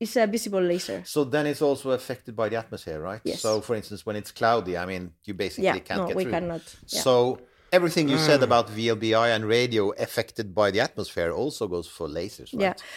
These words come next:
Speaker 1: but, uh, with the V L B I and, uh, the radio frequencies we observe, we can observe in any kind of weather. So
Speaker 2: Yeah.
Speaker 1: it's, uh,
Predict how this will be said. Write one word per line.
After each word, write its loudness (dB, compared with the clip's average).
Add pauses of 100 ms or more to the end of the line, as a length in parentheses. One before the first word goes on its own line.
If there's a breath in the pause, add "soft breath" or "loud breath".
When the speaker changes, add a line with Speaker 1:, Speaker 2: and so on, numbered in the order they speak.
(120)
Speaker 1:
but, 4
uh, 8
with 2
the 6
V 2
L 2
B 0
I 8 (240)
and, 2
uh, 4 (460)
the 4 (120)
radio 2
frequencies -2
we 0
observe, 2 (220 soft breath)
we 0
can 4
observe 2
in 2
any 4
kind 0
of -2
weather. 2
So -2
Speaker 2:
Yeah. 4
Speaker 1:
it's, 0
uh, 2